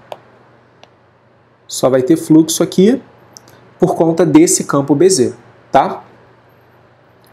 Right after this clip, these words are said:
E aí, o que que a gente vai calcular? Fé induzida, quer dizer, ele quer a corrente. Então, corrente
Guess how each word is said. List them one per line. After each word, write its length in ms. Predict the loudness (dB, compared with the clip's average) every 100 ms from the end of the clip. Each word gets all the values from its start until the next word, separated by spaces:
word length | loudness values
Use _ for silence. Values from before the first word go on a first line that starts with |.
| 0
E 80 |
aí, 140 | 2 2
o 40 |
que 120 | 2
que 80 | 2
a 40 | 0
gente 160 | 0
vai 100 | 0
calcular? 560 | 0 0 2 0 -2 -10 -20 _ -20 _ -20 -20 _ _ -20
Fé 260 | -4 -2
induzida, 580 | 2 2 4 4 2 0 -4 -20 _ _ -6
quer 60 | -2
dizer, 140 | 0
ele 80 | 0
quer 140 | 0
a 60 | -2
corrente. 520 | 0 -2 -4 -8 -16
Então, 240 | -4 -2 -2
corrente 720 | -2 -2 0 0 -4 -10 -16